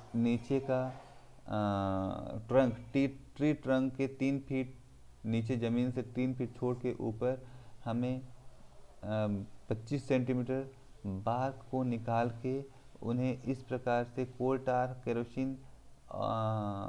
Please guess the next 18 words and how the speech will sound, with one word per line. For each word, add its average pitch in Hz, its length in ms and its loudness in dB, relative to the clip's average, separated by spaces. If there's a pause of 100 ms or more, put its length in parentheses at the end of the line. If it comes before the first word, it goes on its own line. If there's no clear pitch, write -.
(1700)
को 123 520 -2 (580)
one 131 200 6
is 131 120 2
to 127 180 -2
two 135 240 0
के 131 160 6
रेशियो 120 380 2
में 127 320 -2 (260)
घोल 123 260 2
बना 120 240 2
के 120 220 0
उनका 120 480 -2 (280)
लेप 113 320 2
लगाना 101 380 4
चाहिए, 98 400 -4 (280)
जिससे 113 420 0
इस 131 440 -2
इंसेक्ट्स 123 680 -2